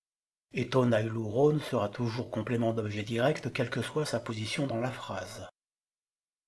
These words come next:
Les six combinaisons sont possibles. On pourrait commencer par le verbe orai ou par le complément d'objet direct ton ailuron. Mais la forme la plus naturelle semble être comme en français sujet verbe complément.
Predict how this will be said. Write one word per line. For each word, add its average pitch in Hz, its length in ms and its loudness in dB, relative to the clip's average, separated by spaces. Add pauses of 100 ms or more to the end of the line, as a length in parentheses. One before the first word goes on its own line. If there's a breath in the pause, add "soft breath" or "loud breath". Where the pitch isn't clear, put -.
(100)
Les 135 180 4
six 135 160 2
combinaisons 123 520 4
sont 107 160 -4
possibles. 131 680 -2 (1300)
On 123 100 2
pourrait 131 260 4
commencer 123 440 6
par 117 160 2
le 117 100 6
verbe 110 280 4
orai 143 380 6
ou 139 80 4
par 123 180 6
le 123 100 4
complément 120 440 4
d'objet 117 300 2
direct 123 480 2
ton 127 200 4
ailuron. 120 600 4 (1160)
Mais 135 140 6
la 127 120 6
forme 127 340 10
la 113 120 4
plus 135 180 2
naturelle 127 480 4
semble 127 360 4
être 127 220 4
comme 120 220 4
en 117 80 6
français 117 500 0
sujet 131 400 2
verbe 123 340 2
complément. 120 560 0